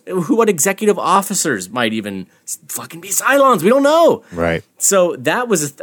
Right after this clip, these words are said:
Speaker 1: a thing that I thought was interesting, how it all seemed very straightforward. It was all like, "Ah, we've got the upper hand on 'em this time. Ha ha." And I'm like, "Well, do you? Do you ever have the upper hand on the Cylons, or do they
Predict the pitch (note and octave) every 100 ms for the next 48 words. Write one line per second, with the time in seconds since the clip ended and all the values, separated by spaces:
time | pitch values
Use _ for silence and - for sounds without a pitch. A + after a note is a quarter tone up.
0 | B2 - C3+ B2 B2 B2+ A2 A#2+ G#2+ G#2
1 | F#2+ A2+ G2+ A#2+ A#2 B2 C#3 C#3+ B2+ G2+
2 | F#2 A2 D3+ B2 E3 G#3 - G2+ B2 C3
3 | A2+ F#2 D#3 F3 B2+ D#3 D#3 D#3+ D#3+ D#3
4 | D#3 D#3+ D#3 D3+ E3+ - C3 B2+ D3+ F#3
5 | D#3+ C3+ D3 C#3 _ _ A2 D#3 A#3+ D#4+
6 | _ - A#2+ D3+ B3+ C#3+ E3+ E3 A2 B2+
7 | D#3+ E3+ F3 G3 G3 F#3+ G3+ G3+ G3 G#3
8 | G3 G3 F#3+ - B2+ C#3